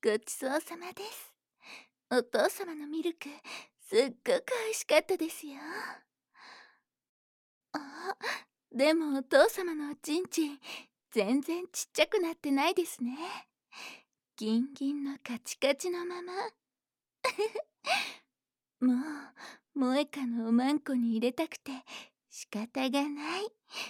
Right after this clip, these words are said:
そんな感じですよね。お父様、萌歌もそろそろお父様のおちんぽ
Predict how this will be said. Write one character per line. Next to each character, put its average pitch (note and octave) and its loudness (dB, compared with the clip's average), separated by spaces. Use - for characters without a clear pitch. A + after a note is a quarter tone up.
そ B3 6
ん B3+ 6
な E4 4
感 F#4 6
じ G#4 6
で G#4+ 8
す G4 0
よ D4 -2
ね。 D4+ -8
お A#3 4
父 D4 2
様、 B3+ -8
萌 C4+ 4
歌 D4 -4
も B3 0
そ C#4+ 2
ろ D#4 4
そ D4+ -6
ろ C4 -4
お B3+ 4
父 C4+ 6
様 E4+ -8
の C4+ -8
お - -14
ち C#4 -2
ん D#4+ 0
ぽ - -6